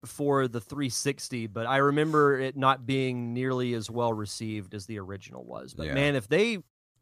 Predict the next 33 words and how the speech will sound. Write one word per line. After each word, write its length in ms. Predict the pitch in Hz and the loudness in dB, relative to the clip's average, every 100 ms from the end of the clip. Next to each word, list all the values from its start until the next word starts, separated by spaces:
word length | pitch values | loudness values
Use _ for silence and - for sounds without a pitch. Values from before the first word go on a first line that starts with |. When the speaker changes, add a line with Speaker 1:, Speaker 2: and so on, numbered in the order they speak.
| _ | _
Speaker 1:
if 120 | 135 120 | -4 2
they 140 | 175 | 4
remastered 720 | 220 190 185 143 143 139 160 139 | 4 2 2 2 2 0 -4 -2
this, 380 | 147 147 - - | 0 0 -4 0
I 140 | 135 143 | 4 4
would 160 | 139 | 4
love 240 | 123 120 107 | 4 2 2
to 60 | |
play 320 | - 107 101 | -10 -8 -6
it, 120 | 95 - | -6 -8
'cause, 180 | - 110 | -8 -6
you 60 | 135 | -2
know, 120 | 135 | -2
going 280 | 135 170 180 | 2 2 4
back 260 | 151 147 | 4 4
and 120 | 135 117 | 0 -2
playing 280 | 131 131 127 | 0 0 0
it 120 | - | -4
for 120 | 123 | -4
the 80 | 117 | -2
review 380 | 113 104 117 120 | -2 0 0 2
I 120 | 113 | 2
did 360 | 107 110 104 - | 0 -2 -2 -4
a 60 | 117 | 0
while 300 | 110 107 104 | 4 4 4
back 240 | 107 107 | 0 -2
was 160 | 110 110 | -4 -8
so 200 | - 131 | -4 -2
much 260 | 117 101 - | -2 -6 -8
fun. 300 | 104 98 117 | -10 -10 -10
Like, 160 | 127 131 | -4 0
I 120 | 170 | 0
forgot 560 | - 143 120 123 117 | 0 -2 4 6 4